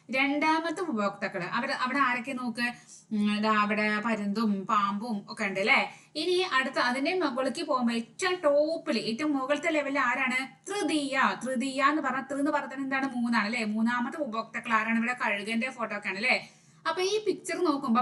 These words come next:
പല കാര്യങ്ങളും നമുക്ക് മനസ്സിലാവും. ഒന്നാമത്തത് ഏറ്റവും കൂടുതൽ ഇതിൽ ഈ പിരമിഡില് ഏറ്റവും കൂടുതൽ ആരാണ്? ആ, പോഷണതലം നാലിലാണ്, മൂന്നിലാണ്, രണ്ടിലാണ്, ഒന്നിലാണ് കൂടുതൽ പേരുള്ളത്?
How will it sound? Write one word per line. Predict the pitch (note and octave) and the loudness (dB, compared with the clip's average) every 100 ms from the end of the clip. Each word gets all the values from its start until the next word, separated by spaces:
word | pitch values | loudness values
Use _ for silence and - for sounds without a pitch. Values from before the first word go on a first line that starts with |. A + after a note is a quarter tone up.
| A#3 | 4
പല | C4+ D4 | 2 2
കാര്യങ്ങളും | E4 E4 E4 D#4 F4+ F4+ | 0 -2 -2 0 0 2
നമുക്ക് | C4+ | 0
മനസ്സിലാവും. | A#3 A#3 G3 G#3+ F#3 D#3 - _ _ - | 0 -2 -2 0 -2 -4 -14 _ _ -4
ഒന്നാമത്തത് | D4 F#4+ G4 C4 A#3 A3+ A3+ - - | 2 6 6 4 -2 -2 -2 -4 -6
ഏറ്റവും | C#4+ E4+ - - - G#4+ A4 | -2 -2 -6 -12 -2 0 0
കൂടുതൽ | E4 C#4 C4 A#3 F#3 - | 0 0 2 2 2 0
ഇതിൽ | C#4+ D#4 | -4 -2
ഈ | F4+ | -2
പിരമിഡില് | E4+ C4+ D4+ A3+ A3 | 0 2 2 2 0
ഏറ്റവും | A3+ C4 C#4 F#4 | -2 -6 -2 -2
കൂടുതൽ | F4 C4 C4+ C#4+ | -2 -4 0 2
ആരാണ്? | A3 A3+ B3+ G#3 G#3+ A3+ A3+ - _ _ - | 2 2 2 2 2 -2 -4 -14 _ _ -8
ആ, | G#3+ G#3+ | -4 0
പോഷണതലം | A3 A3 A#3 A#3+ A#3+ | 2 2 2 0 2
നാലിലാണ്, | A#3 G3 A3+ C4 A#3 A3 | 2 4 2 2 2 4
മൂന്നിലാണ്, | G#3+ A3 C#4 B3+ A3+ | 4 4 4 4 4
രണ്ടിലാണ്, | G#3+ A#3 C#4 B3+ | 2 2 -2 -2
ഒന്നിലാണ് | A3 C4 C4+ B3 | -4 -2 0 -2
കൂടുതൽ | B3 A#3 B3+ | -4 -6 -6
പേരുള്ളത്? | C4 B3 B3+ B3 B3 | -4 -2 0 2 2